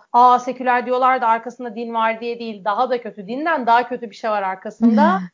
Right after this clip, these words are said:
Speaker 1: Ne var? Tabii ki cevabı biliyoruz. Kapitalizm
Speaker 2: <laughs>
Speaker 1: var.
Speaker 2: Ya aslında dinden daha kötü değil bence. Yani
Speaker 1: Evet,
Speaker 2: dinle-
Speaker 1: abarttın değil mi? <laughs>
Speaker 2: Yok, yok. A-, tam da aynı. Belki de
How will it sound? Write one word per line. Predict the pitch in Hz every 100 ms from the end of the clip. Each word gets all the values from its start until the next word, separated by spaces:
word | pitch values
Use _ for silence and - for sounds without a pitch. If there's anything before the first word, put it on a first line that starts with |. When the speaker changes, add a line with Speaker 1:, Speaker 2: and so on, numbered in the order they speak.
| _ 254
Speaker 1:
Ne | 240
var? | 233 302 311
Tabii | 247 220
ki | - 294 320 262
cevabı | 240 220 214 269 240
biliyoruz. | 220 233 240 349 -
Kapitalizm | 247 - 247 220 220 208
Speaker 2:
<laughs> | 190
Speaker 1:
var. | 254 494 - - - - -
Speaker 2:
Ya | 262
aslında | 285 302 269
dinden | 285 320 466
daha | 254 320 339
kötü | 359 320 392 240
değil | 247 254 262
bence. | 214 202 208 233
Yani | 226 233 240 247
Speaker 1:
Evet, | 302 262
Speaker 2:
dinle- | 269 269
Speaker 1:
abarttın | 254 254 _ 262
değil | 294
mi? | 240 247 - 440 - - 262
<laughs> |
Speaker 2:
Yok, | 285 370
yok. | 349 262 - -
A-, | 247 254 -
tam | 302 320
da | 349 247
aynı. | 262 269 262 214 202 -
Belki | 190 226 240 247 277
de | 277